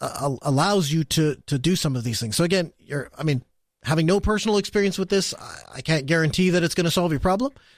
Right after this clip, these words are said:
but what I would say is give this a shot. Check it out at podcast dot ask noah show dot com. Let me know if that works,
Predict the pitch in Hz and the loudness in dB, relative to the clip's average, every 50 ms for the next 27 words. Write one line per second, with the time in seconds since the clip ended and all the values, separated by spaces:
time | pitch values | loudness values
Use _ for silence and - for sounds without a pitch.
0 | _ _ _ - 131 160 156 - - _ _ 151 156 160 156 160 135 - 202 196 | _ _ _ -4 -2 -2 -2 -2 -4 _ _ -2 0 2 2 0 0 2 2 4
1 | 185 175 160 131 123 - 165 165 196 - - 151 - - 165 160 196 240 - _ | 4 4 2 0 0 -2 -2 0 0 0 0 -2 -2 0 0 0 0 -2 -4 _
2 | _ _ _ _ _ _ _ _ _ _ _ - - 196 175 190 175 170 170 180 | _ _ _ _ _ _ _ _ _ _ _ -2 -2 0 0 2 2 2 2 2
3 | 180 - - - 160 139 - 156 156 165 156 - 165 156 - - 160 151 - 156 | 0 -2 -6 -6 -4 -2 0 0 0 0 0 0 0 0 0 0 -2 -2 0 0
4 | 156 135 - 165 160 160 - - 180 165 170 160 151 - - 170 175 175 151 135 | 0 0 0 0 0 2 2 2 2 2 2 0 0 0 0 2 2 2 2 2
5 | 156 143 175 185 170 160 165 160 139 - - - 113 131 165 175 160 - - - | 0 0 2 2 2 2 2 2 0 -2 -4 -4 -2 0 0 0 0 0 -2 -4